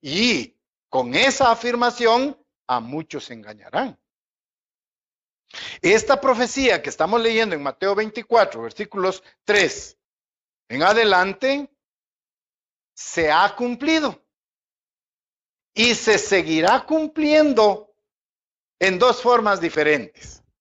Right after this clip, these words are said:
Primero, en los últimos tiempos, dice, habrá dirigentes religiosos que vendrán afirmando que "yo soy el Cristo". Eso es lo que leemos ahí.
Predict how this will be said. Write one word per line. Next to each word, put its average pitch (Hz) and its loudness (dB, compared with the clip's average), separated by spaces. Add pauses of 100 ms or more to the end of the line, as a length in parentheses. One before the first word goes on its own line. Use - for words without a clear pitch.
(640)
Primero, 226 2 (1300)
en 190 0
los 220 0
últimos 330 -2
tiempos, 262 2
dice, 240 2
habrá 208 4
dirigentes 233 -4
religiosos 214 0 (240)
que 196 2
vendrán 190 0
afirmando 240 2 (640)
que 247 2
"yo 262 4
soy 247 -2
el 240 -4
Cristo". 233 -4
Eso 147 -6
es 240 -2
lo 262 0
que 254 -2
leemos 226 -4
ahí. 156 -4